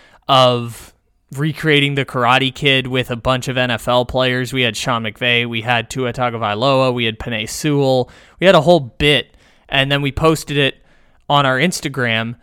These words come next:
and it ended up being one of the most successful podcasts ever, and that was reinvigorating for me to continue doing podcasts every single day. That reinvigoration of having that be one of the most popular podcasts we ever did.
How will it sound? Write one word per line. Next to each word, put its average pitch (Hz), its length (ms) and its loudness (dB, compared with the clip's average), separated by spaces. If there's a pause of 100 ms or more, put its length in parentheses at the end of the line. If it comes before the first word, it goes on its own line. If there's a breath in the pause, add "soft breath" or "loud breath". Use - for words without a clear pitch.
(140 soft breath)
and 135 140 -2
it 135 100 2
ended 156 240 2
up 135 80 -2
being 139 240 0
one 143 140 0
of 135 80 0
the 135 40 0
most 135 220 -2
successful 143 640 -6
podcasts 131 600 0
ever, 143 320 2
and 123 120 -4
that 147 120 2
was 139 160 -4
reinvigorating 135 920 -2
for 127 120 -12
me 143 280 -8
to 131 260 -10 (220)
continue 147 440 -2
doing 139 220 0
podcasts 131 640 0
every 123 200 -6
single 120 320 -8
day. 113 240 -2
That 117 200 -2
reinvigoration 156 960 0
of 110 200 -6 (300 soft breath)
having 151 300 2
that 139 160 -2
be 135 100 -2
one 139 140 -2
of 135 60 -2
the 135 60 -6
most 131 200 -4
popular 131 400 0
podcasts 120 560 -2
we 120 120 -6
ever 110 200 -6
did. 104 340 -6